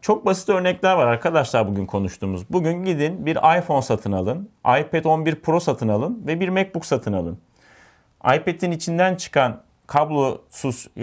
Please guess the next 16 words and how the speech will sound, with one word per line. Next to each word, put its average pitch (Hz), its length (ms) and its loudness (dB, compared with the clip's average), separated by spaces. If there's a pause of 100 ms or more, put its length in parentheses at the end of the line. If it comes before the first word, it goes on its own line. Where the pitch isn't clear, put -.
(120)
kablolu 139 380 0
şarj 147 260 2
cihazıyla 113 640 2
telefonunuzu 131 520 0
şarj 151 280 2
edemiyorsunuz. 147 720 -2 (260)
Telefonun 156 460 0
içinden 160 640 0
çıkan 110 500 0 (720)
kulaklığı 190 760 2
ikisinde 175 420 0
de 185 100 0
kullanamıyorsunuz. 110 720 0
Ne 143 120 -2
tablette 135 480 0
ne 151 220 -2